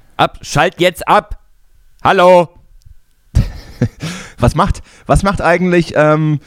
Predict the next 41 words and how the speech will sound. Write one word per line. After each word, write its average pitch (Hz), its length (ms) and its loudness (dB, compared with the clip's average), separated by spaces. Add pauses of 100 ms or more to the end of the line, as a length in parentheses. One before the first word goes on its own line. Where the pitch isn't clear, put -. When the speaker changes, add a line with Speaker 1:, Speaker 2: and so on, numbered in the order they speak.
(300)
Speaker 2:
so, - 160 0
sollen 131 160 0
wir 165 60 0
das 170 140 0
schon, 165 220 0
sollen - 200 0
wir 175 80 0
das 160 100 0
schon 147 160 0
erzählen? 147 360 2
Ich - 80 -2
find's 160 220 -2
immer 151 160 0
so, 135 420 2
so 120 180 0
spannend, 120 480 0
wenn 123 120 0
ich 120 100 -2
so 113 120 -2
Podcasts - 520 -2
höre 123 220 2
mit 113 300 -2
mehr 113 180 4
oder 113 120 2
weniger, 113 400 2 (500)
in 117 160 2
Anführungsstrichen, 127 640 0
prominenteren 127 760 0
Personen, 117 600 0 (240)
als - 280 -6
wir 123 140 0
es - 120 -6
sind, 107 220 -4 (600)
die 120 80 4
dann 117 160 2
immer, 113 520 2 (760)
die 117 100 -4
dann 110 160 2
immer 117 260 0
so, 110 320 -2
äh, - 60 -4